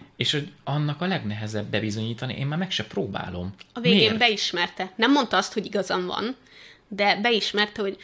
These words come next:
Speaker 2: jó, hát nem jó példát mondott.
Speaker 1: Ne, akkor se éri meg. Értem, értem, értem, de közben meg tudom, mire gondolt.
Speaker 2: De, de van, van, hogy nem bírom otthagyni az ilyet.
Speaker 1: Miért nem?
Speaker 2: Nem tudom,
Speaker 1: Boldogabb
Speaker 2: nem tudom.
Speaker 1: lenne az életed.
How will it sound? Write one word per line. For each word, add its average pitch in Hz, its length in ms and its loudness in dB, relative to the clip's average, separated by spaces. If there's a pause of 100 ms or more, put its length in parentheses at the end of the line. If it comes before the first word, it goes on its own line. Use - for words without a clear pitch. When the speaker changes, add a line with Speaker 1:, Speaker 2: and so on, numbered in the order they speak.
(200)
Speaker 2:
jó, 226 180 6
hát 220 200 0
nem 233 160 6
jó 185 120 4
példát 175 480 0
mondott. 180 520 -4
Speaker 1:
Ne, 170 180 0
akkor 160 380 -2
se - 180 -2
éri 107 220 -2
meg. 104 180 -6
Értem, 117 460 0
értem, 135 500 2 (180)
értem, 156 520 2
de 139 280 2
közben 156 220 4
meg 156 120 0
tudom, 156 260 4
mire 127 200 4
gondolt. 92 580 -2 (100)
Speaker 2:
De, - 440 2
de 285 120 6
van, 285 300 4
van, 302 240 2
hogy 202 140 0
nem 226 220 4
bírom 175 260 0
otthagyni 185 500 -4
az - 160 -10
ilyet. - 360 -6 (500)
Speaker 1:
Miért 147 400 -2
nem? 101 320 0 (680)
Speaker 2:
Nem - 180 -8 (180)
tudom, - 460 -8
Speaker 1:
Boldogabb 120 400 4
Speaker 2:
nem 98 120 2
tudom. 101 180 2
Speaker 1:
lenne 104 220 2
az 113 120 -4
életed. 87 640 -8